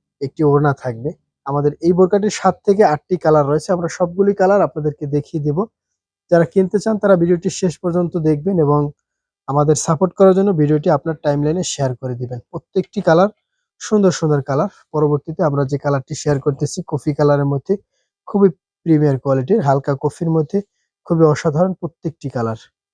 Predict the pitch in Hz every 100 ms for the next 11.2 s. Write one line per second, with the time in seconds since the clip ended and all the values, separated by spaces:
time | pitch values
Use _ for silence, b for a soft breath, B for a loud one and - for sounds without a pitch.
0 | _ _ _ _ _ - 170 - 185 -
1 | 180 160 170 180 165 175 175 180 180 -
2 | 165 170 165 156 - 151 147 143 151 185
3 | 123 135 135 127 135 185 - 165 151 175
4 | 170 165 156 - 202 _ _ _ _ _
5 | - 170 185 180 202 196 190 175 180 180
6 | 208 147 147 160 156 147 135 127 135 147
7 | 170 139 143 143 _ _ _ _ _ _
8 | _ 185 - 202 - 185 165 185 - 196
9 | - - 196 185 156 165 147 156 151 165
10 | 196 - 151 - 165 180 180 185 196 160
11 | 156 156